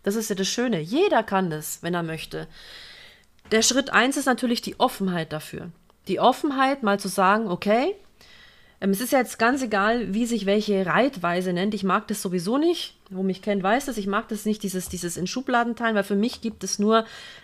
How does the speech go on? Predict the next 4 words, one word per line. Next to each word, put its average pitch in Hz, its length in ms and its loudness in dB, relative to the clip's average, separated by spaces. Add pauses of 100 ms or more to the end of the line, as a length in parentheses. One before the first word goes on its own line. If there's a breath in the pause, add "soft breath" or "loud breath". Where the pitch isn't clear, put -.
eine 240 480 4
einzige, 240 720 2 (600 soft breath)
ähm, 190 260 0
korrekte 208 640 2